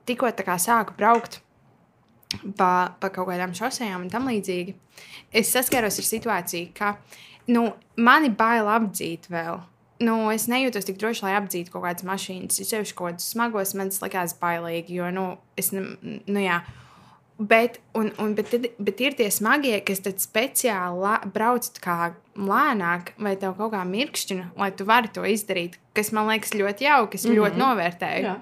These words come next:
Speaker 1: Bet vienreiz es braucu no Roškalniem uz Ventspili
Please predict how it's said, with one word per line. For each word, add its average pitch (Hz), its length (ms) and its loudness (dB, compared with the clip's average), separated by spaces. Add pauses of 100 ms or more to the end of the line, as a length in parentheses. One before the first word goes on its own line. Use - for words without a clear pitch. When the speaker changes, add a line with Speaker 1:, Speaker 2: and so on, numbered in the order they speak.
(460)
Speaker 1:
Bet 214 140 -4
vienreiz 240 400 4
es 185 100 -2
braucu 214 540 4 (460)
no 202 240 -2
Roškalniem 214 460 -2
uz 180 120 -6
Ventspili 202 580 -2